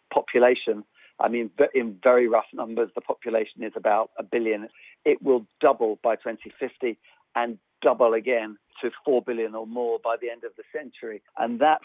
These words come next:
phenomenon is happening at the same time as people are moving from the countryside to the cities. So the scale is, is huge, and it's happening really right across Africa's fifty-four countries.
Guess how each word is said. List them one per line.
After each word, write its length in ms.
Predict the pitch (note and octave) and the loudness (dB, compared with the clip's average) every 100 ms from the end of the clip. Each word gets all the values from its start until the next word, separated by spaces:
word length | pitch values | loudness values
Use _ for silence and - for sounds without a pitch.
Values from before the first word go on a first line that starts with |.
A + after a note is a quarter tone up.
| - | -4
phenomenon 760 | C3+ C3 D3 C#3+ A2+ G#2+ A2 - | 0 2 2 0 -4 -12 -14 -6
is 140 | B2 - | -6 -4
happening 340 | C3 B2+ B2 | -6 -6 -10
at 80 | B2 | -10
the 100 | B2 - F3+ | -12 -2 0
same 220 | F3 C#3 | 0 -2
time 320 | A#2+ A2+ A#2 | -2 -2 -4
as 60 | - | -8
people 240 | B2 B2 | -8 -4
are 40 | A#2+ | -2
moving 520 | A#2+ B2+ B2+ A#2+ A2 | -2 -2 -2 -4 -8
from 180 | A2+ A2 | -8 -10
the 40 | |
countryside 600 | - C3 A2 - G#2 A2 _ - _ - | -6 -6 -6 2 2 2 _ -20 _ -6
to 60 | B2 | -4
the 140 | A#2 - | -4 -2
cities. 340 | A2 - G#2 - _ _ - - - - | -4 -2 -4 -4 _ _ -18 -18 -10 0
So 80 | |
the 120 | C#3+ C#3+ - | 0 0 2
scale 360 | F#3 F3+ D#3+ C#3+ | 4 6 4 2
is, 140 | C#3 A#2+ - | -4 -6 -10
is 160 | C3+ _ - | -10 _ -8
huge, 260 | C3 A2 A#2+ | -6 -6 -10
and 100 | A#2+ | -14
it's 120 | - | -4
happening 340 | C3 - B2 | -6 -4 -8
really 220 | A#2+ A2+ A2+ | -4 -4 -4
right 320 | A#2+ C3 - | 0 0 0
across 400 | A2 - - - - - - _ - | -10 -8 -2 -2 -2 -20 -20 _ -6
Africa's 520 | A2 - G#2+ - A2 - - - - | -6 -6 -10 -8 -8 -10 -20 -20 -8
fifty-four 440 | A2 - A2 A#2 G#2 | -8 -8 -2 0 0
countries. 420 | A#2 - - | -4 -6 -12